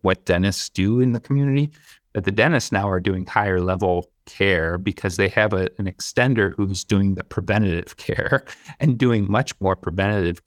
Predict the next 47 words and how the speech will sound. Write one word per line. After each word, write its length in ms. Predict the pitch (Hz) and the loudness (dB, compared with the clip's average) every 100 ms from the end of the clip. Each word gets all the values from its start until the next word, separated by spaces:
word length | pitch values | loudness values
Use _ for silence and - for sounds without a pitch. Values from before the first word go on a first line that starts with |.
| - | -4
care, 520 | 90 85 87 82 147 151 | -2 0 -2 -2 -4 -2
um, 360 | 104 85 90 | -2 -2 -4
so 140 | 95 104 | -4 -2
that 240 | 95 92 - - - _ | 0 -2 -4 -20 -20 _
the 80 | 110 | 0
dentists 340 | 101 123 113 | 2 0 0
can 140 | - 117 | -2 0
actually 340 | 98 - 95 | 0 -2 -4
practice 560 | - 107 104 - 92 - | 0 0 0 0 -4 -2
at 100 | 85 | -2
a 60 | |
higher 360 | 78 98 87 85 | 0 0 0 -2
level 540 | 82 92 92 80 78 - | -2 -2 0 0 -4 -10
than 240 | 104 92 87 | -4 -2 0
they 100 | 85 | -2
did 260 | 87 80 - | -4 -6 -6
previously. 640 | 92 92 98 - - 92 | -4 -2 -4 -8 -2 0
And 80 | 110 | 0
I 80 | 147 | 0
could 160 | 139 | -2
see 140 | - 117 | -2 -2
the 100 | 101 | 0
very 260 | 117 120 | 2 2
similar 440 | - 113 127 95 92 | 2 0 0 -2 -4
thing 240 | 98 90 | -6 -2
happening 500 | - 92 - 95 95 | -2 -2 0 -2 -2
within 260 | 92 95 92 | -2 -2 -2
the 60 | |
legal 320 | 92 98 95 | -2 0 0
profession, 580 | 87 - - 90 - 90 | -2 -4 -4 -2 -2 -4
that, 240 | 85 90 - - _ - - | -4 -6 -10 -20 _ -20 -8
you 80 | 98 | -2
know, 80 | 98 | 0
the 140 | 95 | 0
lawyers 420 | 92 113 120 104 90 | 2 4 4 2 0
are 40 | |
now 160 | 92 92 | -2 0
doing 360 | 123 98 101 | 0 2 2
more 220 | 95 92 | 2 0
complex 600 | 95 120 104 - 110 - | -2 -2 -2 0 -2 -2
cases 460 | - - 92 - 92 | -8 -2 -2 -2 -2
that 140 | 104 | -2
they 80 | 110 | -2
could 180 | 101 110 | -2 0
never 220 | 117 123 | 0 0
get 240 | 110 135 - | 0 -4 -2
to 220 | 104 | -4